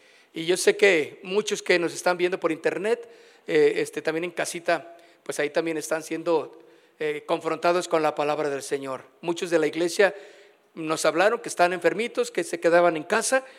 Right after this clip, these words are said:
perfecto, pero ellos están ahí en, por medio del internet viendo la, la, la, la reunión. Les mandamos un saludo y, este, y vamos a la palabra del Señor.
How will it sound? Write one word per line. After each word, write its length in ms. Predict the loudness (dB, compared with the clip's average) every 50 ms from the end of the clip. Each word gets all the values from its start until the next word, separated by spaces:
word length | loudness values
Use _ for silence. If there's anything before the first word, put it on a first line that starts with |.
| -20 -20 -20 _ _ 2
perfecto, 580 | 2 4 4 4 2 2 2 2 -2 0 2
pero 400 | 4 4 6 6 6 4 4 2
ellos 260 | 2 0 0 -2 -2
están 220 | -2 0 0 2 4
ahí 400 | 4 2 0 -2 -6 -8 -10 -14 -20 _ _ _ _ _ _
en, 360 | -8 -6 -6 -6 -8 -10 -12 -16 _ 0
por 160 | 0 0 2
medio 180 | 2 2 2 2
del 100 | 2 0
internet 560 | -2 -2 -2 -2 0 0 0 0 0 -2 -6 -20 -20 -20 -20 _ _
viendo 320 | -2 -2 -2 0 2 2 4
la, 320 | 4 4 2 2 0 -4 -10 -20 -20 -20 _ -10
la, 340 | -6 -4 -4 -4 -6 -8 -8 -8
la, 240 | -8 -8 -8 -8 -8
la 120 | -8 -6
reunión. 440 | -6 -6 -6 -6 -8 -8 -10 -10 -14 -18 -20 -14
Les 160 | -10 -10 -8 -8
mandamos 380 | -6 -4 -2 -2 -2 -4 -6
un 60 | -6
saludo 580 | -4 -4 -2 0 2 2 2 2 0 -2 -12 -20 -20 -20 -20 _ _ _ -4
y, 120 | -2 0
este, 340 | 0 -2 -2 -2 -2 -2 -2
y 80 | 0 4
vamos 260 | 4 4 6 6 6
a 60 | 8
la 140 | 8 8 8
palabra 320 | 8 8 8 8 8 6 2
del 80 | 2
Señor. 340 | 2 0 0 0 0 -2 -4